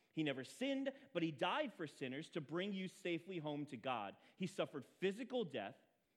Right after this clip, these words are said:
but was raised to life in the Spirit." That is the gospel. "So he went and preached the spirits in prison, those who disobeyed God long ago, when God waited patiently while Noah was building his boat. Only eight people were saved from drowning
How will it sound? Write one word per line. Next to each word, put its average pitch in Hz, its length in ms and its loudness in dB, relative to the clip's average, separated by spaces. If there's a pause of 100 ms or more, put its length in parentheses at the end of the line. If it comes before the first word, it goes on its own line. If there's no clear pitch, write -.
but 151 100 2
was 143 240 2 (100)
raised 170 400 2
to 185 60 -2
life 131 280 2 (120)
in 120 280 -2
the 117 80 -4
Spirit." 101 380 -6
That 113 160 -2
is 131 260 0
the 147 100 -4
gospel. 196 460 -4 (380)
"So 185 160 4
he 175 80 6
went 226 340 4
and 202 140 -2
preached 262 340 0
the 170 80 -2
spirits 147 440 0
in 127 100 -4
prison, 120 400 -6 (200)
those 180 320 4
who 185 140 0
disobeyed 143 800 2
God 110 340 2
long 127 220 0
ago, 120 380 -2 (280)
when 147 160 2
God 160 300 4
waited 151 280 2
patiently 175 520 0
while 135 200 2
Noah 135 320 2
was 135 200 -2
building 117 340 -2
his 107 180 -4 (220)
boat. 120 420 0 (540)
Only 160 260 2
eight 170 180 2
people 170 240 -4
were 160 120 2
saved 123 380 -2
from 127 140 -4
drowning 110 540 -2